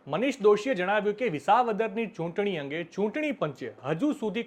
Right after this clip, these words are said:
કોઈ જાહેરાત કરી નથી. તે પહેલા આમ આદમી પાર્ટીએ પોતાની રીતે એક તરફી ઉમેદવારની જાહેરાત કરી નાખી છે,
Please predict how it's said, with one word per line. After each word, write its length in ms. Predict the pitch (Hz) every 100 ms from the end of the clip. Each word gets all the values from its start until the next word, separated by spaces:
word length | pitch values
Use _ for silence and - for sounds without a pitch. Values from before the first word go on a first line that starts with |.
| -
કોઈ 240 | 196 294 185
જાહેરાત 360 | 165 170 180 -
કરી 220 | 147 139
નથી. 280 | 120 - 196 - - - -
તે 80 | 156
પહેલા 320 | - 175 240 240
આમ 260 | 185 269 302
આદમી 300 | 247 233 247 202
પાર્ટીએ 340 | 196 196 247 -
પોતાની 420 | 185 190 262 262
રીતે 220 | 202 202 226
એક 200 | 247 233
તરફી 320 | 226 202 247 220
ઉમેદવારની 640 | 196 180 180 185 180 226 233 - - -
જાહેરાત 560 | 175 196 196 220 240
કરી 220 | 226 226
નાખી 260 | 208 202 190
છે, 100 | 139